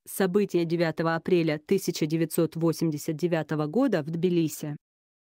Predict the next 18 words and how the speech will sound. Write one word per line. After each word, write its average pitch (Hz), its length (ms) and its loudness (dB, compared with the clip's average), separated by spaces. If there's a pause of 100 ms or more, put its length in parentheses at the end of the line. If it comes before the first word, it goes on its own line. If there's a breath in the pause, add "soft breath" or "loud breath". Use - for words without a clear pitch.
Россельхознадзор 185 920 0
обратил 214 440 0
внимание 196 560 0
на 190 160 2
то, 156 320 0 (200)
что - 220 -2
в - 80 -8
прошлом 175 400 0
году 196 320 2
яблоки 165 460 0
и 170 100 2
груши 165 340 -2
в 170 60 0
Белоруссии 185 680 2
закончились 170 760 0
еще 170 280 -2
в - 60 -16
феврале, 175 640 0